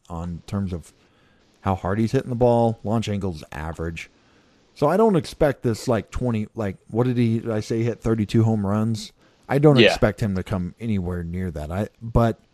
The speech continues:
Speaker 1: I do expect a rebound. I think he'll be in the mid to high teens on home runs. The speed was something, because he stole so few bases the year before, and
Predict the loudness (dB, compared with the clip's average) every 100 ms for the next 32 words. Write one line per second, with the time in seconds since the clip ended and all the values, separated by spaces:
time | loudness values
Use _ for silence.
0 | _ _ _ _ 2 4 6 6 4 2
1 | 2 2 2 0 -2 -4 0 2 2 2
2 | 2 2 2 2 2 0 -2 -4 -2 -4
3 | -4 -4 -6 -2 -2 -4 -8 -20 _ _
4 | _ -20 -20 -20 _ -2 0 0 0 2
5 | 2 2 -2 0 -2 0 -2 -4 -8 _
6 | _ _ _ _ -12 -6 2 2 2 -2
7 | 2 0 2 -2 0 -2 0 -2 -2 -6
8 | -4 -4 -4 -6 -4 0 0 -2 -4